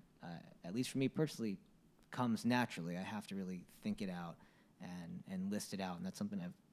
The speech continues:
learned pretty well from Hannah, 'cause otherwise I'm just running around with, like, a chicken with my head cut off. Um, so I, I don't think I said that idiom correctly,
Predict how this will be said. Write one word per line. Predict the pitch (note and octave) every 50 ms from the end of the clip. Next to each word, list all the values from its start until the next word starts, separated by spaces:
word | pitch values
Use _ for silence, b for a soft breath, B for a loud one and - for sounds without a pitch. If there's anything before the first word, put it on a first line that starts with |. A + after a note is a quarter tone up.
| - - -
learned | - G2 G#2+ G#2 G2+ F#2+ -
pretty | - G#2 G2+ G2+
well | G#2 G#2 G2
from | - - G2+
Hannah, | G2 A2 G#2 F#2+ F2+ -
'cause | - F#2+ F2+
otherwise | F#2 G2 G2 F#2 F#2 F#2 F2+ -
I'm | G#2+ G#2
just | G2 -
running | G2+ G2 G2 G2 G2
around | G2 G2 G2 G2 F#2+ F#2 F2+ F2+ E2+ E2+
with, | - -
like, | - E2+ - - - - D#2
a | D#2+ - - - -
chicken | - G#2 G2+ F2+ F2 E2+ F2
with | F2 -
my | F#2+ F#2
head | F#2 G2+ G#2 -
cut | - - E2
off. | - - - - - b b b b b b b b b b b -
Um, | F#2 F#2 F#2+ F#2+ F#2 F2+ F2 F#2 - - - - - - - - b b b b b b b b b - - - - -
so | - - - A2+ A2 G#2+ G2+ G2 G2 F#2+ F#2+ - - - - - - - -
I, | F2+
I | F#2+ - - - - - - - - - - - - - - - - - - - - - - - - A#2
don't | A#2 A2+ A#2+
think | - G#2+ G2
I | F#2+ F#2+
said | - - G2 F#2
that | F#2 F2+ -
idiom | F#2 F#2+ F2+ F2 F2 -
correctly, | - F#2 F2 - - F2 E2